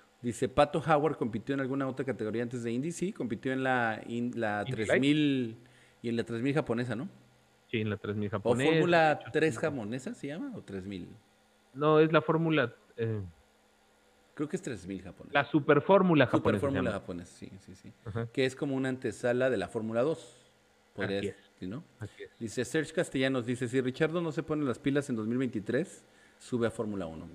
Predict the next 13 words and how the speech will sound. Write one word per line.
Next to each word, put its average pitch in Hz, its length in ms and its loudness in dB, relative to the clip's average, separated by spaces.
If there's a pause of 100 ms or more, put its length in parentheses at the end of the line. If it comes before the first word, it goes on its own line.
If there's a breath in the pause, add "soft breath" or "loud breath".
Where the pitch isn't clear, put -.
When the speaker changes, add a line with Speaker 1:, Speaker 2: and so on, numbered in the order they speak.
Speaker 1:
Me, 98 120 0
me 98 180 0
imagino 98 260 0
que 98 60 -10
se 92 100 -10
pare-, 90 300 -2
se - 100 -12
refiere 95 300 -4
a 92 60 -4
Pato 107 240 0
Speaker 2:
A 110 100 2
Speaker 1:
Howard. 110 100 2
Speaker 2:
Howard. 110 260 -2